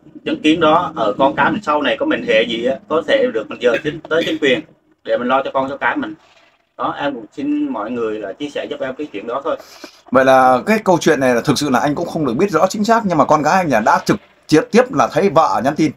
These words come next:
Speaker 2: à,
Speaker 1: Dạ,
Speaker 2: cho
Speaker 1: đúng.
Speaker 2: người khác.
Speaker 1: Dạ, đúng rồi.
Speaker 2: Và vợ hiện nay đã thừa nhận đúng không?
Speaker 1: Vợ thừa nhận bên nội bên ngoài luôn, vợ
Speaker 2: À.
Speaker 1: thừa nhận luôn, tất cả
Speaker 2: Và là,
Speaker 1: luôn.
Speaker 2: là mong muốn, vợ mong muốn là bỏ qua cho vợ.
Speaker 1: À, là
Speaker 2: À.
Speaker 1: tại vì tại em đó,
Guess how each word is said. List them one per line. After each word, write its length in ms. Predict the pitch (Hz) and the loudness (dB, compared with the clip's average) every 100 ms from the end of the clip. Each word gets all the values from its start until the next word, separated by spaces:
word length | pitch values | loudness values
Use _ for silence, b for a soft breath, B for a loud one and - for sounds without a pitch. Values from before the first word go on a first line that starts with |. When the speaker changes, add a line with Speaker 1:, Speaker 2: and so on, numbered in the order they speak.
| _ _ | _ _
Speaker 2:
à, 100 | 104 | 2
Speaker 1:
Dạ, 80 | 95 | 4
Speaker 2:
cho 60 | 135 | 4
Speaker 1:
đúng. 60 | |
Speaker 2:
người 80 | 117 | 4
khác. 200 | 139 190 - 110 | 2 0 -4 -4
Speaker 1:
Dạ, 140 | 113 | -2
đúng 160 | 120 302 | -2 -4
rồi. 120 | 117 | 2
Speaker 2:
Và 80 | 123 | 4
vợ 260 | 123 147 120 | 4 2 2
hiện 120 | 151 | 2
nay 120 | 147 135 | 4 4
đã 120 | 139 | 4
thừa 120 | 143 | 4
nhận 180 | 123 120 120 | 2 2 2
đúng 100 | 143 | 0
không? 100 | - _ | 0 _
Speaker 1:
Vợ 220 | 113 113 - | 2 2 4
thừa 160 | 139 131 | 2 2
nhận 240 | 123 127 | 2 0
bên 140 | 151 | 0
nội 140 | 131 - | 2 0
bên 160 | 139 | 0
ngoài 180 | 123 113 | 0 2
luôn, 160 | 139 127 | 2 2
vợ 80 | 104 | 0
Speaker 2:
À. 80 | 90 | 0
Speaker 1:
thừa 80 | 85 | 0
nhận 240 | - 110 135 | -4 -6 -6
luôn, 180 | 131 123 - | -6 -8 -12
tất 80 | - | -2
cả 60 | 104 | 2
Speaker 2:
Và 60 | |
là, 140 | 104 104 | 4 4
Speaker 1:
luôn. 280 | 101 98 95 | 4 2 2
Speaker 2:
là 60 | |
mong 200 | 123 131 | 2 2
muốn, 180 | 147 160 | 2 2
vợ 120 | 123 | 2
mong 180 | 120 127 | 2 0
muốn 120 | 131 | 2
là 80 | 147 | 4
bỏ 140 | - | 4
qua 160 | 101 117 | 4 2
cho 80 | 113 | 2
vợ. 160 | 110 - _ _ _ | -2 -2 _ _ _
Speaker 1:
À, 240 | 113 113 117 | -4 -2 -2
là 160 | 123 123 | -2 2
Speaker 2:
À. 200 | 123 123 | 2 2
Speaker 1:
tại 220 | 117 120 | 2 2
vì 280 | 131 127 123 | 2 0 0
tại 160 | 123 123 | 0 0
em 160 | 143 | 2
đó, 200 | 151 160 | 0 0